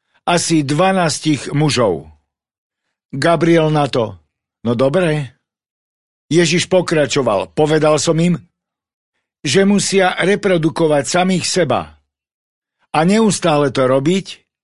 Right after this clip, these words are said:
až kým celá zem nebude počuť evanjelium.“ Gabriel povedal: „To je zaujímavé, ale mám jednu otázku.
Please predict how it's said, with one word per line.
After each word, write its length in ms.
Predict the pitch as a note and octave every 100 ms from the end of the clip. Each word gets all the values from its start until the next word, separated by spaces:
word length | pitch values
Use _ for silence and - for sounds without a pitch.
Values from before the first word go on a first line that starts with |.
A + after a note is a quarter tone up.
| _ _ _ _ _ _ _
až 240 | G3+ D3+ -
kým 240 | E3+ D#3
celá 400 | - G#3 G3+ D3+
zem 240 | C3 F3+
nebude 400 | E3 E3+ E3+ D#3+
počuť 400 | - D3+ E3 -
evanjelium.“ 640 | D3+ C#3 B2+ A2 F#2+ E2+ E2+ _ _ _ _ _ _ _ _ _ _ _ _ A#2+
Gabriel 400 | D#3+ D3+ D#3 D3
povedal: 480 | D3+ C3+ B2+ A#2
„To 160 | G#2+ C#3
je 80 | C3
zaujímavé, 640 | E3+ G3 F3+ A#2+ F2+ F2 _ _ _ _ _ _ _ _ -
ale 240 | D3+ D#3+
mám 160 | E3 F3+
jednu 400 | G3 F#3 E3 E3
otázku. 720 | D3+ C3 A2+ - - F#2+ C#2+